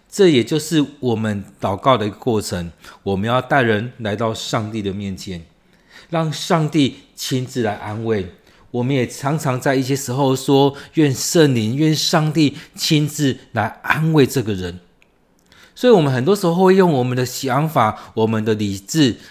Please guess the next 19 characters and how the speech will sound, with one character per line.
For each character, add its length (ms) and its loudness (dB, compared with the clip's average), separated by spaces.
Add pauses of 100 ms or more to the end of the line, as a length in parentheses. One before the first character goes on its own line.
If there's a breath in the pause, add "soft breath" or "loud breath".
(120)
我 60 -10
们 120 -4
的 80 -2
理 160 -2
性 340 0 (120)
来 180 -2
安 260 -4
慰 140 0
人， 320 -6 (360)
甚 220 0
至 140 0
搬 360 -2
了 280 -2
很 180 -8
多 320 -4 (240 loud breath)
上 340 -6
帝 140 -6
的 100 -2
话、 360 -8